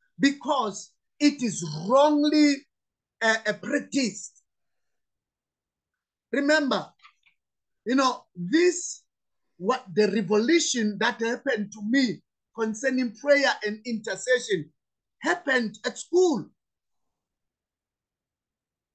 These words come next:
I was raised from this family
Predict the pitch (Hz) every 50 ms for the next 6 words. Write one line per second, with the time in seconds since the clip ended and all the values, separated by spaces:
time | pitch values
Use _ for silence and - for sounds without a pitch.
0 | _ _ _ _ _ _ _ _ _ _ _ _ _ _ _ _ _ _ _ _
1 | _ _ _ - 208 247 247 254 254 220 - - 208 208 269 320 370 349 349 -
2 | - 254 247 220 214 196 220 214 - - - 240 240 233 226 214 214 240 247 -